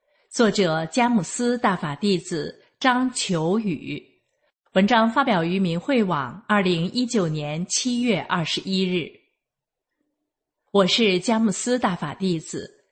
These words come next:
有幸能参加师尊在国内的最后一次讲法班，我才明白，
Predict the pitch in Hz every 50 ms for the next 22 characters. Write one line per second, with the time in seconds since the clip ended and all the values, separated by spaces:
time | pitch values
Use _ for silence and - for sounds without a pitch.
0 | _ _ _ _ _ - - 233 208 202 - 269 254 214 190 180 190 196 - 226
1 | 220 220 220 233 208 208 214 214 - - 233 208 - 226 214 214 220 214 - 233
2 | 202 190 - - 214 175 180 208 233 220 190 190 180 175 - - 254 226 - 285
3 | 277 233 196 170 160 - - 202 170 - - 170 147 156 165 - 185 139 127 -
4 | - 156 151 156 156 185 - _ _ _ _ _ _ _ _ _ _ - - 196
5 | - - 214 190 190 190 170 160 170 175 190 170 160 156 156